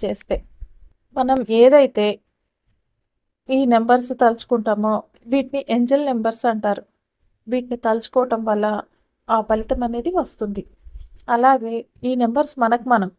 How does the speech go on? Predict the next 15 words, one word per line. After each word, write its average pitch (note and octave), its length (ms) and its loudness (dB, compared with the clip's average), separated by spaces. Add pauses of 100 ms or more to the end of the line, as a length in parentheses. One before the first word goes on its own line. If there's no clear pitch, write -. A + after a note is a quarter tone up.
(100)
చేసే A#3 300 4
పనుల్లో A#3+ 540 0
ఏం B3 160 2
రావటానికి, A3 680 0 (280)
మన A#3 140 4
కోరికలు A#3+ 540 2
తీరటానికి, A#3 680 -4 (160)
ధన A#3 220 2
సంబంధిత A#3+ 580 -2
సమస్యలు A3+ 680 -2
ఏవైనా G#3+ 440 2 (760)
ఉన్నప్పుడు A#3+ 540 0 (400)
మనకి A3 380 2 (220)
సహాయం A#3+ 600 2
చేస్తాయి. G3+ 400 0